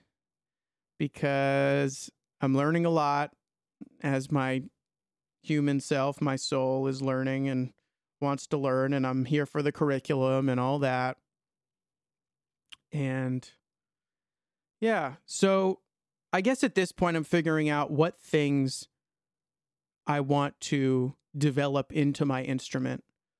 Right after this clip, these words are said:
so that I can play as part of this band in the most authentic passionate way that I can. Um, and I mean that creatively, certainly, but spiritually. Like, what are the techniques I'm gonna use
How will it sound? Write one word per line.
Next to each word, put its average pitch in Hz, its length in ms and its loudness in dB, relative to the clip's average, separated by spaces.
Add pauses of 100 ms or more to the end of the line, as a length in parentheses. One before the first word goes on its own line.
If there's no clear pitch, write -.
so 165 140 0
that 143 180 0
I 147 120 0
can 160 200 2
play 147 400 -2
as 143 120 -2
part 135 220 0
of 139 80 0
this 139 160 -2
band 139 400 -2
in 147 200 -2
the 139 60 0
most 131 260 -2
authentic 131 640 -4 (1080)
passionate 139 560 -4
way 131 200 -2
that 127 140 -6
I 123 80 -8
can. - 500 -12 (720)
Um, 127 560 -4 (600)
and 180 120 2
I 180 80 0
mean 214 180 2
that 196 160 0
creatively, 170 540 2
certainly, 165 480 0
but 147 220 -2
spiritually. 135 540 -2
Like, 127 180 -4
what 151 200 0
are 175 80 0
the 165 80 0
techniques 147 520 -4
I'm 135 120 -2
gonna 127 160 -2
use 127 420 -2